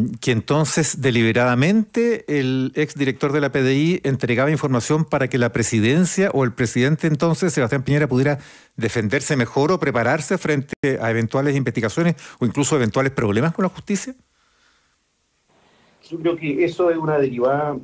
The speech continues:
Speaker 2: que hay que continuar profundizando. Lo que yo digo es que él no hablaba de la persona de Sebastián Piñera o quien estuviera en el cargo. Lo que él ha planteado era la institución de la presidencia de la República, que en ese minuto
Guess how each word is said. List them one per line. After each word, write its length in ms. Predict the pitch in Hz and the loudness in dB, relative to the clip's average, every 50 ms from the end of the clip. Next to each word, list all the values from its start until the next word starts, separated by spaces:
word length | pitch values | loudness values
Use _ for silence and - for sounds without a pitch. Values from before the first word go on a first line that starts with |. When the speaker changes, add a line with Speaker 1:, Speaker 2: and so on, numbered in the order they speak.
| - _ | -12 _
Speaker 2:
que 80 | - 120 | -6 -6
hay 60 | 120 | -6
que 100 | - 131 | -6 -6
continuar 480 | 131 120 113 - 117 110 117 127 127 - | -6 -6 -8 -6 -6 -4 -4 -4 -4 -4
profundizando. 880 | 135 127 - 123 107 101 98 - - 127 - 90 - - 107 120 123 - - | -8 -8 -8 -8 -8 -10 -10 -4 -2 -2 -2 -2 -4 -8 -10 -10 -12 -14 -8
Lo 140 | 113 - - | -8 -6 -4
que 120 | 117 113 | -4 -2
yo 120 | 123 160 | -2 0
digo 240 | 165 170 185 170 170 | -2 -2 -2 -4 -4
es 60 | - | -4
que 100 | - - | -4 -6
él 80 | 151 147 | -6 -2
no 80 | 151 147 | -2 -2
hablaba 380 | 139 135 143 151 156 156 156 | 0 2 2 2 2 0 -2
de 80 | 147 143 | -2 -4
la 100 | 139 - | -6 -6
persona 400 | - 113 - _ - 151 156 151 | -6 -10 -12 _ -4 -4 -4 -4
de 120 | 147 143 | -6 -8
Sebastián 380 | - 135 127 123 - - 131 131 - | -4 -4 -4 -4 -2 -4 -6 -6 -6
Piñera 240 | 127 127 143 139 135 | -12 -12 -10 -10 -10
o 40 | 131 | -10
quien 120 | 131 131 | -10 -12
estuviera 300 | - - 127 131 131 131 | -14 -10 -8 -6 -4 -4
en 60 | 123 | -6
el 120 | 113 107 - | -6 -12 -4
cargo. 340 | - 143 127 101 85 85 - - 117 | -2 -2 -2 -2 -6 -14 -20 -16 -14
Lo 100 | 107 107 | -14 -6
que 140 | - 135 131 | -2 -2 0
él 60 | 139 | 0
ha 60 | 139 | 0
planteado 600 | 131 123 - - - 131 135 139 139 131 127 - - - | 0 -2 -4 -2 0 0 0 2 0 -2 -2 -6 -6 -6
era 320 | 123 120 127 123 123 - _ | -2 0 0 -2 -2 -4 _
la 140 | 107 107 107 | -8 -8 -8
institución 540 | 104 - 110 107 104 104 - - 135 127 | -8 -12 -18 -20 -20 -18 -6 -4 -2 -2
de 80 | 127 120 | 0 -2
la 100 | 113 113 | -4 -4
presidencia 560 | - 101 - - 110 117 123 120 - - 120 | -4 -10 -14 -8 -6 -6 -6 -6 -4 -2 -2
de 60 | 120 | -2
la 100 | 113 110 | 0 -2
República, 480 | 101 107 - - 135 139 139 139 127 113 | -6 -6 -12 -12 -8 -8 -6 -6 -4 -6
que 80 | 104 110 | -6 -6
en 60 | 117 | -8
ese 180 | 120 - - | -10 -12 -14
minuto 460 | 113 110 113 127 143 143 156 156 147 | -14 -8 -4 -2 -2 0 -2 -4 -4